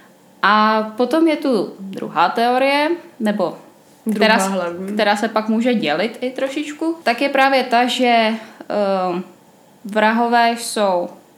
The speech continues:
Speaker 1: právě Martin Smart a jeho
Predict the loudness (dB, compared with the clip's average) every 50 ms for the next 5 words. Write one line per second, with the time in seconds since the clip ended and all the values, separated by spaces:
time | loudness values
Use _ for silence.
0 | _ -4 0 0 2 2 2 2 4 4 4 2 0 -4 -6 -6 -6 -4 -2 0
1 | 2 2 2 0 -2 -6 -12 -20 -20 -20 -20 -20 -20 -20 -20 -20 -6 0 2 4
2 | 4 4 4 2 2 0 0 -2 -2 -4 -6 -6 -4 -2 0 2 2 2 2 4
3 | 4 2 2 0